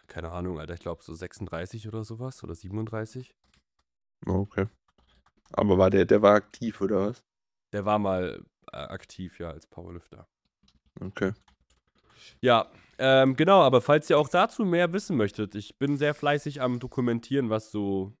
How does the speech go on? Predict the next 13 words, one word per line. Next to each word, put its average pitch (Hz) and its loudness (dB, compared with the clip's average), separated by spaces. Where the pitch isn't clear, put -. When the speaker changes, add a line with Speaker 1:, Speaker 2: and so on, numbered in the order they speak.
Speaker 1:
äh, 90 -6
Vlogs 101 -2
angeht 95 -2
in, 95 -2
auf 101 -4
YouTube, 117 -2
also 87 0
auch 87 -2
da 98 0
könnt 98 -4
ihr 85 -8
gerne 92 0
reinschauen, 98 2